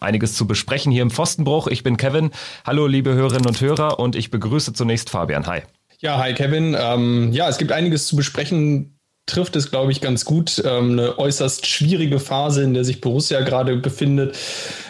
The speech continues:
Speaker 2: Äh, einen Februar, der zu Ende geht, äh, den wir uns so alle, glaub ich, nicht, ähm, erhofft und gewünscht hatten. Äh, nachdem wir im Januar eigentlich gesagt haben, dass wir nach Embolo und Thuram, äh, jetzt endlich mal einen, einen ruhigen Februar erleben wollen, ist genau das Gegenteil passiert.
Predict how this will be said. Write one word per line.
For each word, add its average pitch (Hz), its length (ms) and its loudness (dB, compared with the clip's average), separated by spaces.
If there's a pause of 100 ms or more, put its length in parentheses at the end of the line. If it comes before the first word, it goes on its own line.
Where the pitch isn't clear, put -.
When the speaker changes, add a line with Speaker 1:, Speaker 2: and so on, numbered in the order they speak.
Speaker 2:
Äh, - 60 -2
einen 139 360 2
Februar, 170 560 2
der 151 160 2
zu 151 120 0
Ende 156 260 2
geht, 147 360 0
äh, 131 200 0
den 139 180 2
wir 139 60 2
uns 127 100 2
so 147 140 0
alle, 135 200 2
glaub 131 200 2
ich, 131 100 0
nicht, - 300 0
ähm, 127 760 2 (180)
erhofft 147 460 -4
und 135 340 0
gewünscht 139 480 2
hatten. 139 420 2
Äh, 123 280 0 (640)
nachdem 135 320 0
wir 131 340 2
im 135 240 2
Januar 156 380 2
eigentlich 151 260 0
gesagt 139 340 0
haben, 139 220 2
dass 131 160 0
wir 143 60 2
nach 127 180 0
Embolo 143 520 2
und 131 260 -2
Thuram, 151 480 0 (440)
äh, 127 260 -2
jetzt 123 160 -2
endlich 139 300 0
mal 135 200 0
einen, 127 440 0
einen 127 120 2
ruhigen 139 340 2
Februar 143 420 2
erleben 131 320 2
wollen, 135 300 2
ist 123 220 -2
genau 127 200 0
das 123 180 -2
Gegenteil 135 360 2
passiert. 180 500 0